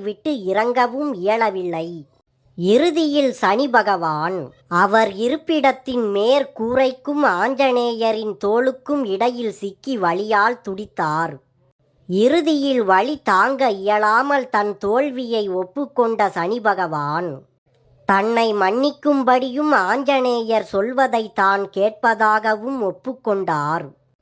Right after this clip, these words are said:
அப்பொழுதுதான் சனி பகவானுக்கு புரிந்தது அவருடைய பலத்தின் மீது அவர் கொண்டிருந்த கர்வம். அதன் பின் தன் கர்வத்தை அடக்கிய ஆஞ்சநேயரை சனி பகவான்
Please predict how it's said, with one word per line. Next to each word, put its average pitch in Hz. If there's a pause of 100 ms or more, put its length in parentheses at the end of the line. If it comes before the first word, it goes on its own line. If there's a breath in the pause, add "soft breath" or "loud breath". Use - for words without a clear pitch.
(320)
அப்பொழுதுதான் 247
சனி 233
பகவானுக்கு 226
புரிந்தது 196 (360)
அவருடைய 214 (100)
பலத்தின் 240
மீது 254
அவர் 190
கொண்டிருந்த 226 (100)
கர்வம். 175 (880)
அதன் 185 (100)
பின் 269 (100)
தன் 208
கர்வத்தை 254
அடக்கிய 240 (140)
ஆஞ்சநேயரை 220
சனி 190
பகவான் 202